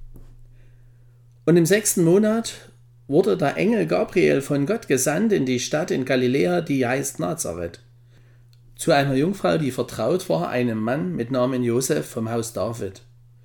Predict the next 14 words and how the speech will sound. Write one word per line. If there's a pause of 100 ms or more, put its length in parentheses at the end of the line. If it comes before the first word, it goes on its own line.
(600)
Und
die
Jungfrau
hieß
Maria. (720)
Und
der
Engel
kam
zu
ihr
hinein
und
sprach: